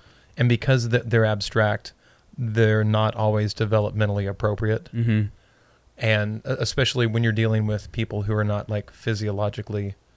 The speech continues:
Speaker 1: mature.
Speaker 2: Mm-hmm.
Speaker 1: Um, so, so you, you just have to kind of, like, consider the task and consider, um, the,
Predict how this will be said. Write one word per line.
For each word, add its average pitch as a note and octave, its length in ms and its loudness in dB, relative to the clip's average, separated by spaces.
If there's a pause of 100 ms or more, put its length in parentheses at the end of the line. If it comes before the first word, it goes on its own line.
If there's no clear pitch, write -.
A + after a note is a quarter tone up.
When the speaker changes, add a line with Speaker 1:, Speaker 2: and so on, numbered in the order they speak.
(480)
Speaker 1:
mature. A#2+ 540 0 (100)
Speaker 2:
Mm-hmm. A2 280 2 (1000)
Speaker 1:
Um, G#2 320 -2 (720)
so, A2 760 4
so - 140 0
you, A2 140 2 (120)
you A#2+ 120 0
just A#2 140 -2
have A#2+ 160 2
to - 80 -4
kind A2+ 240 2
of, G#2 200 -2 (340)
like, A2 180 0
consider A2 720 2 (400)
the A2+ 120 2
task G#2 600 4 (180)
and A2 220 2
consider, G#2+ 600 0 (840)
um, G2+ 420 0
the, G#2+ 600 -2